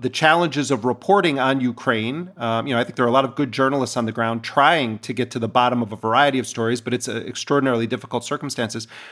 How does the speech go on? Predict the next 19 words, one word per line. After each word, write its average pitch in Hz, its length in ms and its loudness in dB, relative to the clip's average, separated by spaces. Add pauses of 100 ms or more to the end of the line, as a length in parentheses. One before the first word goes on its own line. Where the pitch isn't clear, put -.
(240)
But 135 80 2
my 185 220 4
sense 147 360 -2
is 123 80 -10
that 143 160 0
the 139 80 -2
narrative 143 580 2 (120)
is 139 240 2
completely 170 840 -2
fictitious - 720 -4
one 98 300 -6
about 120 260 2
what 127 180 -4
actually 139 460 2
is 120 120 -6
happening 120 380 0
on 110 120 -4
the 107 60 -4
ground. 101 340 -2